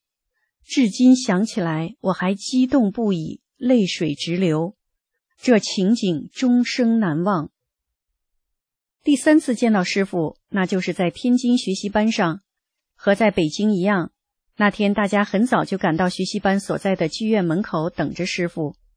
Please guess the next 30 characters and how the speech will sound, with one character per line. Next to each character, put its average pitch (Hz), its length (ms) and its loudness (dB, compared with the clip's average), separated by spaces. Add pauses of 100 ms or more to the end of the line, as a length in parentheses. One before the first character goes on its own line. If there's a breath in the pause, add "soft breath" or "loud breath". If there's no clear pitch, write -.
(720)
不 294 100 2
一 262 140 4
会 269 160 2
儿， 214 160 4
一 180 120 -2
辆 196 200 2
面 214 160 0
包 233 160 0
车 247 220 -2
开 202 200 -4
了 175 100 0
过 170 160 -2
来， 147 300 -2 (460)
师 - 240 -2
父 196 160 0
从 190 180 -2
车 220 220 -2
上 196 180 0
下 185 220 -2
来， 165 200 0
笑 233 240 0
呵 190 160 0
呵 185 200 0
地 170 80 0
说 160 400 -2 (480)
：“你 202 160 0
们 226 180 2
早 180 220 0
来 156 200 0
了。” 190 300 0